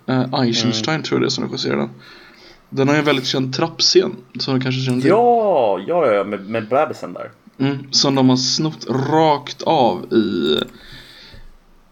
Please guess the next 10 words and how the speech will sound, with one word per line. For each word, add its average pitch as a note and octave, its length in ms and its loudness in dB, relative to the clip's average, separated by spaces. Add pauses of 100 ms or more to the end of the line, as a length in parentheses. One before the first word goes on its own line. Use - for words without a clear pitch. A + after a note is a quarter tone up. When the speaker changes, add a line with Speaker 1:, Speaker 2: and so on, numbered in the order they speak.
(120)
Speaker 1:
eh, G1+ 1160 -6
en C3 60 -2
Sean B2 200 0
Connery-film B2 560 -2
från C3 160 -4
åttiotalet. B2+ 480 -4
Vad C3 80 0
heter C3 120 -6
den? B2 120 -6 (1800)
Speaker 2:
Ehm. F#2+ 920 -8